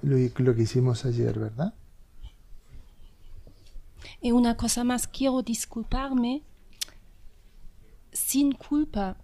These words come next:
Speaker 2: porque no, ahora puedo corri-, corregir sin sentirme culpable.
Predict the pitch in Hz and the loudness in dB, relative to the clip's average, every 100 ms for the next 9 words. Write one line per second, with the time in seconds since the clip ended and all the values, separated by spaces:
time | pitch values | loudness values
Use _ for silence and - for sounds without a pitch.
0 | - - 240 240 - 247 269 285 - - | -20 -10 -6 -6 -2 -2 -2 -4 -10 -18
1 | - - - 254 262 330 302 330 403 - | -16 -14 -4 2 2 2 2 -2 -4 2
2 | 285 285 - 240 233 226 - - 220 220 | 2 2 -2 -6 -6 -8 -6 -4 2 4
3 | 214 - 311 320 - - - - - - | 4 4 4 4 2 -6 -18 -18 -18 -18
4 | - - - - - - - - - - | -20 -20 -18 -18 -18 -20 -18 -18 -16 -18
5 | - - - - 285 294 - 214 - 269 | -18 -10 -6 0 2 2 0 -4 -2 0
6 | 247 226 214 - 220 196 208 214 175 160 | 2 2 0 2 2 2 0 0 0 -2